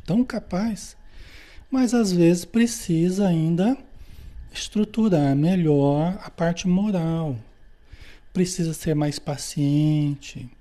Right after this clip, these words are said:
né? E como uma criança especial, não, não vai ter aquela independência, vai ficar a vida inteira dependente.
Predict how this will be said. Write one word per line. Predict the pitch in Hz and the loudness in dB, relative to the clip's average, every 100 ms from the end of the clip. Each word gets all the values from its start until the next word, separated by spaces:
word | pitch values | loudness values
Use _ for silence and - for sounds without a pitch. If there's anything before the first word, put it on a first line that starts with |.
| - - - - - - - | -20 -20 -20 -20 -20 -20 -8
né? | 131 160 196 | -4 -2 -2
E | 175 | -2
como | - 214 226 214 | 0 2 4 6
uma | 170 147 | 4 0
criança | - 143 143 127 - | 0 2 2 0 -4
especial, | 123 - 120 - - 143 180 160 123 - - - - - 269 | -12 -4 -6 -4 -6 -2 0 -2 -6 -16 -20 -20 -20 -20 -2
não, | 160 185 185 | 0 2 4
não | 175 | 4
vai | 185 190 | 4 2
ter | 196 190 | 0 -4
aquela | - 190 185 | -2 0 2
independência, | 180 175 185 196 175 127 123 123 | 4 2 2 2 4 2 2 -4
vai | 120 123 | -4 -6
ficar | - 147 135 | -4 -2 -2
a | |
vida | 117 127 185 | 0 0 -2
inteira | 185 160 180 | -2 -2 -2
dependente. | 170 185 220 220 180 185 - - | -4 -4 -2 -2 -2 -4 -6 -12